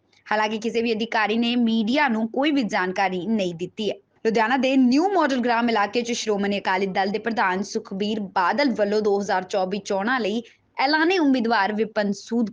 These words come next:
ਕਾਕਾ ਦੇ ਘਰ ਅੱਜ ਇਨਕਮ ਟੈਕਸ ਦੀ ਟੀਮ ਨੇ ਰੇਡ ਕੀਤੀ ਹੈ। ਸੂਤਰਾਂ ਦੇ ਦੱਸਣ ਮੁਤਾਬਕ ਆਮਦਨ ਤੋਂ ਵੱਧ ਜਾਇਦਾਦ ਮਾਮਲੇ ਦੇ ਵਿੱਚ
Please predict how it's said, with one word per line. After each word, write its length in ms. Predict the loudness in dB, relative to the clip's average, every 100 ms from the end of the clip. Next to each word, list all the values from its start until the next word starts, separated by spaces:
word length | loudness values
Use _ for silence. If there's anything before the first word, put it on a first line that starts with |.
| -2
ਕਾਕਾ 400 | -2 -2 0 0
ਦੇ 140 | 0 -2
ਘਰ 300 | -2 -2 0 -2 -2 0
ਅੱਜ 160 | 0 0
ਇਨਕਮ 520 | 0 2 2 2 0 0
ਟੈਕਸ 240 | -2 -4
ਦੀ 180 | -4 -4 -4 -2
ਟੀਮ 260 | 0 2 4
ਨੇ 140 | 2
ਰੇਡ 220 | 2 2 0
ਕੀਤੀ 340 | -8 -4 -4
ਹੈ। 60 | -4 -8 _ _ -10
ਸੂਤਰਾਂ 360 | -6 -2 0 0
ਦੇ 100 | 0
ਦੱਸਣ 400 | -2 -2 0 0
ਮੁਤਾਬਕ 500 | 2 0 0 -2 -2
ਆਮਦਨ 480 | 0 0 0 0 -2
ਤੋਂ 100 | -2 0
ਵੱਧ 220 | -2 -2
ਜਾਇਦਾਦ 560 | -2 0 0 0 0 2
ਮਾਮਲੇ 380 | 2 0 0
ਦੇ 140 | -2 -2 -2
ਵਿੱਚ 280 | -4 -2